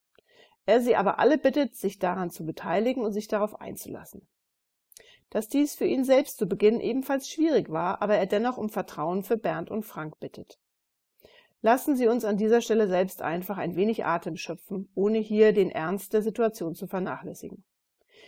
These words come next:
Bevor der eben genannte das Wort Franz Großmann überlässt,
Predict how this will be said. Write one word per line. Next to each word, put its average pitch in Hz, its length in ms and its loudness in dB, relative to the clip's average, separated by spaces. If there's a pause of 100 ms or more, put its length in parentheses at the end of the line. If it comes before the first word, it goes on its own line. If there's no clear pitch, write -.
(200)
Bevor 254 320 2
der 285 160 6
eben 233 200 2
genannte 202 480 -2
das 220 240 -4
Wort 170 260 -2
Franz 208 420 -10
Großmann - 340 -4
überlässt, - 520 -16